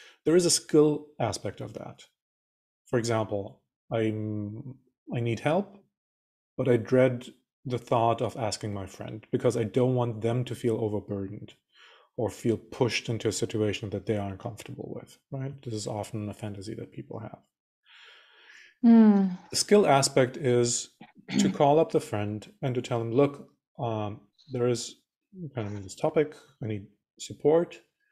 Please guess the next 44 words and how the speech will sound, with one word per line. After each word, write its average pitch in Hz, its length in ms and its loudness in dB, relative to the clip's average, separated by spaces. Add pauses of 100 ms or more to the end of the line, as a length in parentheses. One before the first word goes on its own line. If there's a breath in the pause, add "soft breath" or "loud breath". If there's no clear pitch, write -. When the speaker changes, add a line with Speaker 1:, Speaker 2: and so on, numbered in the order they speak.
(600)
Speaker 1:
And 127 120 0
then 170 180 6
to 180 100 -4
let 143 220 4
them 131 220 0
know 139 240 6
what 123 440 4 (120)
the, 110 380 4 (180)
uh, 110 220 -4
limits 123 360 2
of 101 140 -4
this - 180 -12
is. - 360 -14
So - 140 0
for - 100 -4
example, 117 640 -2 (340)
do 160 80 6
you 156 140 4
have 131 340 -2
half 120 340 -2
an 117 100 -2
hour 104 200 0
time 104 440 -4
to 110 120 -8
talk 98 340 -10
to - 140 -16
me? - 260 -16 (560)
It - 100 -16
can 113 220 0
be 220 80 8
Speaker 2:
Mm-hmm. 104 100 4
Speaker 1:
now, 160 220 4 (240)
or 120 140 0
it 113 80 -8
can 117 260 -4
be 110 280 -6 (720)
to, 139 400 -6
tomorrow 123 500 2
or 113 160 0
the 104 140 -2
other, 107 300 -6 (360)
the 110 80 -6
day 104 220 2
afterwards. - 640 -10